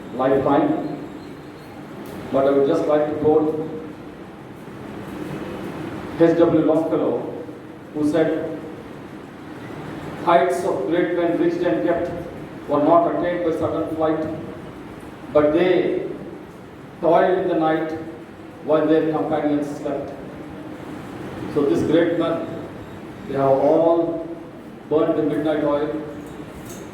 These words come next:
They have served not only the places where they have worked, but they have served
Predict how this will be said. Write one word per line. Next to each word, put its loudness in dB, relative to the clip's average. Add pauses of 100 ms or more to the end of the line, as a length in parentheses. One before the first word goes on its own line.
(1300)
They 8
have 6 (1600)
served 6 (1500)
not 8 (120)
only 4
the 4
places 2 (100)
where 4
they 0
have 2
worked, 2 (1300)
but 6 (1200)
they -2
have 6 (120)
served 4